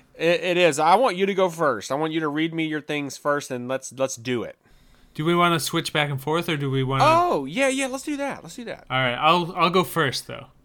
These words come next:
Speaker 2: And then you, we'll go back, we'll switch back
Speaker 1: Okay.
Speaker 2: and forth.
Speaker 1: All right.
Speaker 2: All right, for, my first movie is Demolition Man.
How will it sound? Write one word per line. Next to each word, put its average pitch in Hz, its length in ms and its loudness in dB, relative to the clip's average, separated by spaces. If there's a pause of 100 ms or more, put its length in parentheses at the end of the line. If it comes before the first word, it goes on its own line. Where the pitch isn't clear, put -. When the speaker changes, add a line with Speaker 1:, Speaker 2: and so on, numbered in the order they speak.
(400)
Speaker 2:
And 127 220 -6
then 131 340 -2
you, 139 460 -4
we'll 120 120 -6
go 117 160 -6
back, 117 260 -8
we'll 131 160 -4
switch 123 240 -8
back 113 120 -2
Speaker 1:
Okay. 135 80 -2
Speaker 2:
and 117 60 -6
forth. 104 180 -16 (260)
Speaker 1:
All 113 80 -6
right. 98 80 -8 (600)
Speaker 2:
All 151 80 2
right, 131 260 0
for, 165 160 -4
my 165 220 -2
first 202 360 0
movie 170 320 2
is 131 160 0
Demolition 160 680 0
Man. 117 380 -2